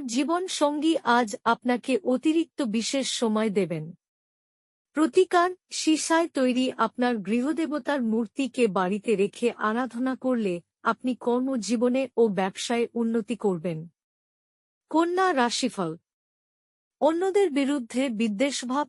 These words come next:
পোষণ করার জন্য মানসিক উত্তেজনার সৃষ্টি হবে। আপনার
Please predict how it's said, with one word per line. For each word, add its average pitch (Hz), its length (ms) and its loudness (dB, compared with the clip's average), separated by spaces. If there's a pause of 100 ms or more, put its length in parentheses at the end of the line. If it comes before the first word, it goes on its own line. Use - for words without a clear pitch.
পোষণ 247 380 0
করার 190 360 0
জন্য 214 280 0 (200)
মানসিক 214 560 -2 (100)
উত্তেজনার 240 680 0
সৃষ্টি 226 480 -4
হবে। 170 300 -2 (1120)
আপনার 277 400 2